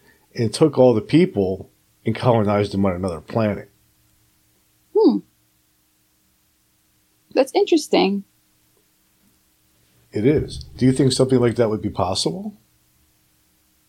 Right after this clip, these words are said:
Speaker 2: Yeah, totally.
Speaker 1: Do you believe in extraterrestrials?
Speaker 2: Yes.
Speaker 1: Hmm.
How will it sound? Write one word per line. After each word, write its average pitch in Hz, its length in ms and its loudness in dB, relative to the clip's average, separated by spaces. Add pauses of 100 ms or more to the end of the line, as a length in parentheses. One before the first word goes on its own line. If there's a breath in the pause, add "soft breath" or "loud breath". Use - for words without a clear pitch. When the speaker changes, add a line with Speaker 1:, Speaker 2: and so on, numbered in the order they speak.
(480)
Speaker 2:
Yeah, 302 340 4
totally. 220 540 0 (920 soft breath)
Speaker 1:
Do 107 100 -4
you 98 60 0
believe 104 240 0
in 98 80 -4
extraterrestrials? 107 1080 -6 (1300)
Speaker 2:
Yes. - 520 -2 (1400)
Speaker 1:
Hmm. 92 240 -14